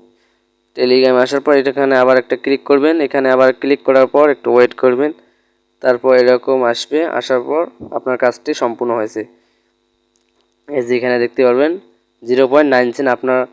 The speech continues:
ব্যালেন্সে হোল্ড করে রাখা হয়েছে। ব্যালেন্স, যদি ব্যালেন্সে আমরা ক্লিক করি তারপর দেখতে পারবেন হোল্ডে আছে আমাদের জিরো পয়েন্ট নাইন,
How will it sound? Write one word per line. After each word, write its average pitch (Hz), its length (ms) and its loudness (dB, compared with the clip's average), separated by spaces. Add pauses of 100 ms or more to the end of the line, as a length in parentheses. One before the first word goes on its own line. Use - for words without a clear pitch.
(680)
ব্যালেন্সে 127 560 0 (280)
হোল্ড 120 200 -2
করে 120 180 -2
রাখা 113 220 -2
হয়েছে। 117 140 -4
ব্যালেন্স, 120 240 -4
যদি 131 160 -2
ব্যালেন্সে 139 340 0
আমরা 139 220 0
ক্লিক 135 300 -6
করি 147 260 -2 (460)
তারপর 131 240 -2
দেখতে 127 220 -2
পারবেন 135 260 2
হোল্ডে 123 380 2
আছে 127 200 0
আমাদের 127 400 0
জিরো 123 220 0
পয়েন্ট 139 360 -2
নাইন, 117 320 -2